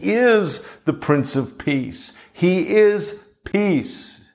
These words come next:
as I said earlier, the church fathers said. And he is it's not, "Oh, please bring me." He just is. When he comes, he brings peace.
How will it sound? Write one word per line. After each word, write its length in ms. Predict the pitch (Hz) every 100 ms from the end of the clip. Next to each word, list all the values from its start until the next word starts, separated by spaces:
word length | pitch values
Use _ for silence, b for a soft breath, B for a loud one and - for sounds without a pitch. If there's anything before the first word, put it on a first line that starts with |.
| -
as 160 | 127 131
I 100 | 135
said 280 | - 156
earlier, 360 | 156 165 156 135
the 140 | 117
church 320 | 120 160 147 -
fathers 500 | 143 143 - - -
said. 340 | - - - _ _ _ _ _ _ _ _ _ _ _ _ _
And 100 | -
he 260 | 127 151 147
is 580 | 156 135 - - - _ _
it's 200 | - -
not, 220 | 160 160
"Oh, 160 | - 175
please 420 | - 175 190 160
bring 240 | 127 180 190
me." 80 |
He 260 | 175 - 185
just 360 | 143 180 - -
is. 460 | 190 196 202 147 -
When 140 | 156
he 160 | 151 175
comes, 680 | - - 185 190 175 135 -
he 160 | -
brings 400 | 143 151 156 139
peace. 680 | - - 185 160 - -